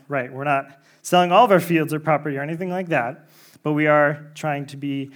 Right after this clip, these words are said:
as generous as possible while still kind of maintaining those God-given responsibilities. So,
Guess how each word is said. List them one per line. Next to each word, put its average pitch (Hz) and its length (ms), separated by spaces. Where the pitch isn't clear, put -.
as 131 200
generous 139 600
as 131 160
possible 139 560
while 135 180
still 127 500
kind 123 140
of 120 80
maintaining 143 560
those 127 300
God-given 120 760
responsibilities. 127 760
So, 147 340